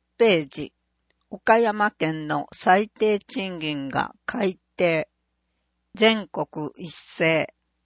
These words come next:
女性の人権ホットライン。第九回、高橋福祉法律何でも相談会in 宇相続に関するセミナ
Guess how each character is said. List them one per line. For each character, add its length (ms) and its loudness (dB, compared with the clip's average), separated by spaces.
女 200 -2
性 340 0
の 240 -4
人 440 -8
権 400 -4
ホ 220 -2
ッ 60 -2
ト 140 0
ラ 200 2
イ 100 -4
ン。 220 -10
第 440 2
九 320 -4
回、 420 -2
高 360 4
橋 580 -2
福 440 -8
祉 420 -2
法 320 0
律 600 -6
何 340 -2
で 100 0
も 160 -4
相 340 0
談 300 2
会 380 -4
in 360 -6
宇 100 -6
相 440 2
続 320 -2
に 200 -6
関 320 -2
す 240 -4
る 220 -6
セ 260 0
ミ 200 -4
ナ 320 0